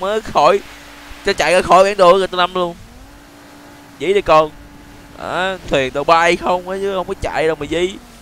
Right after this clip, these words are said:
Phải cái nồi này chứ. <laughs> Đó, chạy sắp hết sao luôn rồi. Đó, mình thoát khỏi sự truy nã của Police bằng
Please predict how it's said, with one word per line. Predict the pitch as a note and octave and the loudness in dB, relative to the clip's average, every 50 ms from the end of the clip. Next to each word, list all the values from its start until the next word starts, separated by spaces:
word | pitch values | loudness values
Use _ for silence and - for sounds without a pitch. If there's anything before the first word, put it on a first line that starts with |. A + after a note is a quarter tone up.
| - - - - - - - - - - - - - - - - - - | -20 -20 -20 -20 -20 -20 -20 -20 -20 -20 -20 -20 -20 -20 -20 -20 -16 -12
Phải | A2 A2+ B2+ D3+ D#3+ | -8 -4 -4 -4 -4
cái | - F3 | -4 -6
nồi | E3 D#3 C#3 C3 B2+ | -6 -4 -4 -4 -4
này | B2 | -6
chứ. | - B2+ E3 - - - - D#5 D5+ G#5 G5 - C5 A#4 - - - - - - - - | -8 -6 -4 -6 -6 -2 0 0 0 0 2 0 0 0 -2 -6 -20 -20 -20 -20 -12 -8
<laughs> | D#4+ D4+ C#4 C4 C4 B3+ A3 G3+ - - - - - - - | -8 -6 -6 -8 -10 -14 -18 -18 -20 -20 -20 -20 -20 -16 -12
Đó, | E2+ A2+ D3+ F3 F#3+ G3 - - | -8 -6 -4 -4 -4 -6 -8 -10
chạy | - G#2 F#2 B2+ C#3+ D#3 D#3+ | -10 -8 -6 -4 -4 -4 -4
sắp | E3 F#3+ F#3 F3+ | -4 -4 -2 0
hết | G#3 G3 G3 | 0 -2 0
sao | - - F3 D3+ C#3 D3+ | 0 2 2 2 2 0
luôn | D3+ C#3+ | -2 -4
rồi. | C3 A2+ A#2 A2+ - - - - - - - - - - - - - - - - - | -6 -10 -12 -14 -18 -20 -20 -20 -20 -20 -20 -20 -20 -20 -20 -20 -20 -20 -20 -14 -8
Đó, | F#2 A2+ C3+ D#3 E3+ F3 F3 E3+ D#3+ D#3 C#3+ - - - - - - - - - | -4 -2 0 0 0 0 -2 -2 -4 -6 -8 -10 -14 -20 -20 -20 -20 -20 -20 -18
mình | G#2+ - | -10 -4
thoát | - - D3+ F3+ - - | -2 0 0 0 -2 -2
khỏi | - A#2 A#2+ D3+ D#3 C#3 - - - - - | -2 0 0 0 -2 -4 -6 -12 -20 -20 -12
sự | - - A2+ C3 - | -10 -8 -8 -8 -8
truy | - D3 | -8 -8
nã | C#3 B2 G2 - C#3 D3+ | -8 -6 -6 -6 -8 -6
của | A2 B2+ C3 D3 D#3+ | -4 -2 -2 -2 0
Police | D#3 D3 D3 D#3+ E3+ - - | 0 0 0 0 -2 -6 -8
bằng | - C3+ C3 | -12 -14 -14